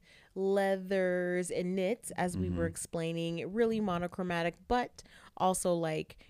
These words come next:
Speaker 1: you know, playing around with platform shoes and things like that, and lots of layered jewelry.
Speaker 2: Yeah.
Speaker 1: Like that sort of silvery sort of vibe. Yeah.
Speaker 2: Yeah.
Speaker 1: So that's what I'm giving. That's what I'm giving. Um, I don't know if any other black girl does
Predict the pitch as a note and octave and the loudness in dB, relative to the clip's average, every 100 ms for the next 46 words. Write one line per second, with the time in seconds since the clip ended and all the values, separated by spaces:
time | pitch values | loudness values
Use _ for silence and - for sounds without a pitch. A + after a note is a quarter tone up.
0 | - F#3+ E3+ D3 D3 - F#3 E3+ D#3+ D#3+ | -6 -2 0 2 0 -2 -2 -2 -2 -4
1 | D#3 D3+ D3+ - - - E3+ - - D#3 | -4 -4 -6 -8 -8 -4 -4 -4 -6 -6
2 | D3 D#3+ - B3+ A#3+ A#3+ A#3 A3+ A3 A3 | -6 -6 -2 2 2 2 0 0 0 0
3 | - A3 F3+ F3 F3 E3+ E3+ - E3+ F3 | 0 -2 0 0 2 0 -2 -4 -4 -2
4 | E3 E3 E3 E3 D#3 D#3 D#3+ F#3 G#3 A#3 | 0 -2 -4 -6 -4 -2 0 0 0 -2
5 | - G2+ E2+ D2+ - F3 F3 D#3+ - - | -6 -4 -2 -4 -6 -6 -2 -4 -4 -4
6 | F3+ E3+ E3 D#3 D#3 D#3 G#2 D#3 - - | -2 0 -2 -4 -10 -14 -16 -18 -18 -16
7 | - - - - F#3+ F3+ F3 F3 E3+ E3+ | -14 -12 -8 -2 2 2 2 2 0 -2
8 | E3+ E3 - E3 E3 E3+ G3+ G3+ - - | -4 -4 -2 -2 0 0 2 0 0 -4
9 | - - E2+ B3 A#3+ B3 C4+ A3+ A3+ G3+ | -12 -6 0 4 4 4 2 2 2 2
10 | D#3+ E3 E3+ F3+ A3+ A3 G#3 F3 F3+ F3+ | 2 2 0 0 -2 -2 0 0 0 -2
11 | F#3+ - - - F#3 E3+ E3 E3 D#3+ - | -6 -12 -20 -4 0 2 2 -2 -4 -2
12 | D3+ E3+ F#3 E3+ E3 E3 E3+ E3 D3+ D3+ | 0 0 0 0 -2 -2 -4 -2 -2 -2
13 | D3+ D3+ D#3 - D#3 C#3+ C#3+ D3+ D3+ | -4 -2 -4 -4 -4 -4 -2 -2 -2